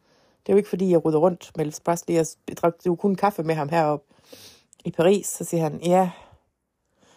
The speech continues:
men bare det, du har haft et sådan rimelig voldsomt forhold med ham." Så siger jeg, "Ej, nu gider jeg ikke snakke mere om det."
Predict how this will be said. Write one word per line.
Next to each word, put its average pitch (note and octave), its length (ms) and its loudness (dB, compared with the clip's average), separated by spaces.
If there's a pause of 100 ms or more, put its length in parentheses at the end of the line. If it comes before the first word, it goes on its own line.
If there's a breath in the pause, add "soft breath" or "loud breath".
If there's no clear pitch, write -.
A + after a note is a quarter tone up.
(120 soft breath)
men F3+ 120 0
bare F3+ 120 4
det, F#3 140 4
du D#3+ 160 -2
har - 520 -4
haft - 280 -14
et C3+ 80 -10
sådan D#3 240 -8
rimelig F3+ 340 0
voldsomt D3+ 340 -4
forhold D#3+ 240 -4
med D#3 60 -6
ham." D#3 140 -8
Så F3+ 140 -16
siger D#3+ 100 -4
jeg, D3 100 -6 (420 loud breath)
"Ej, G3 120 4
nu G#3 140 4
gider F3+ 180 4
jeg C3+ 80 6
ikke C#3 100 -2
snakke C#3+ 200 -2
mere C#3 100 -2
om - 80 -4
det." D#3 220 -2